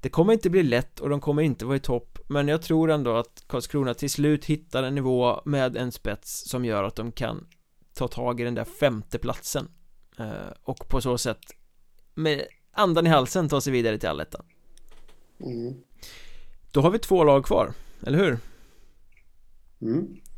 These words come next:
Speaker 1: Det är, eh, Troja
Speaker 2: Ja, det
Speaker 1: Ljungby och det är Nybro. Och jag tror att vi är ganska enade om vilket av de här två lagen som vinner serien, va?
Speaker 2: Ja, det är vi. Så ska vi börja med det som vi tror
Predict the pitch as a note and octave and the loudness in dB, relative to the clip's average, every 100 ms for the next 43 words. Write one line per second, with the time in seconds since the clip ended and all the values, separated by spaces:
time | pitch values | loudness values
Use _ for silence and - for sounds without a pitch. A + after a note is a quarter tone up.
0 | - - - - A#2+ A#2 A2+ A2+ G#2+ - | -12 -10 -6 -4 -2 0 -2 -2 -4 -2
1 | B2+ B2 A2+ A2 C3+ - - - - G#3 | 2 4 4 2 0 0 0 -4 -2 -2
2 | F3+ A#2 F#2 - - G#2 G#1 - - - | 0 0 -2 -6 -6 -4 -4 -6 -8 -12
3 | - - - - - A#2+ A#2 D#3 F3 F#3 | -20 -20 -20 -18 -2 0 2 4 4 2
4 | - E3 D#3 D#3+ D#3 C#3+ - B2 - - | 0 2 2 2 -2 -4 -4 -4 -4 -10
5 | - - E3 C3+ A2 A#2 D#3+ - C#3 C3+ | -20 -4 0 2 2 0 0 0 0 0
6 | A#2 F3 E3 D3 C3+ B2 - B2 A#2+ G#2 | -4 -4 -2 -2 0 -2 -4 -2 -2 -2
7 | A#2 A#2 - A#2+ A2+ G#2+ A#2 G2 D#2 D2 | -4 -8 -8 -4 -4 -2 -2 -2 -2 -6
8 | F#3 - - _ _ - - - _ _ | -8 -12 -20 _ _ -20 -20 -20 _ _
9 | - - - - - - - - - - | -20 -20 -20 -20 -20 -20 -20 -20 -10 6
10 | D#3 E3+ - - - - - - C#3 B2+ | 10 10 10 -2 -10 -14 -18 -8 2 4
11 | B2 - - - - - - - - C3 | 4 -2 -12 -20 -20 -18 -16 -16 -10 -4
12 | - B2+ B2+ C3+ B2+ C3 C3 A#2+ - B2 | 4 8 12 12 12 10 8 8 4 2
13 | B2 A#2 B2+ | 2 2 0